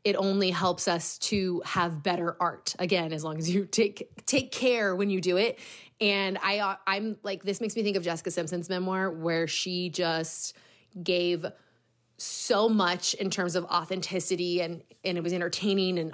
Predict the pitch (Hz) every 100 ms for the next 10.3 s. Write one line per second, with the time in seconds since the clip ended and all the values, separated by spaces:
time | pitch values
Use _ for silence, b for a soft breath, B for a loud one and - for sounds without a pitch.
0 | - 180 185 - 175 180 170 202 185 202
1 | 190 160 - - 185 196 226 - 220 233
2 | 277 214 175 180 185 170 160 175 160 -
3 | - 156 - 165 - 165 202 160 - 165
4 | 156 156 156 160 165 160 147 - 170 165
5 | 175 160 151 151 156 165 180 208 220 226
6 | B B B B 214 185 180 175 185 -
7 | 156 - 170 190 262 196 180 175 170 160
8 | 170 220 196 185 175 165 165 165 165 160
9 | 160 165 175 165 175 180 175 - 175 175
10 | 208 208 -